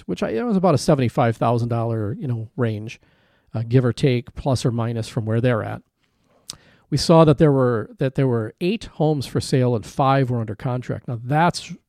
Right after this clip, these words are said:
really good, but you're seeing in some places that higher end homes are sitting on the market longer, for sure. Sold listings are down. Um, it's the, the number is twenty-two seventy-two. That's down about sixteen percent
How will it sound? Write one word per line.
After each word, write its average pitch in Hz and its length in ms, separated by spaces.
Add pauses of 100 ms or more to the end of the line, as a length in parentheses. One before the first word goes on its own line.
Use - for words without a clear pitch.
really 120 300
good, 117 240
but - 160
you're 147 100
seeing 220 320
in 147 80
some 127 260
places 107 720 (1000)
that 139 340
higher 175 380
end 143 160
homes 123 320
are 127 40
sitting 123 280
on 120 60
the 117 60
market 117 320
longer, 139 360
for - 160
sure. - 360 (1120)
Sold 202 460
listings 190 340
are 160 80
down. 151 500 (140)
Um, 127 540
it's 160 260
the, 139 200
the 151 100
number 156 200
is 120 80
twenty-two 175 440
seventy-two. 123 600
That's 135 240
down 160 280
about 127 320
sixteen 170 720
percent 127 640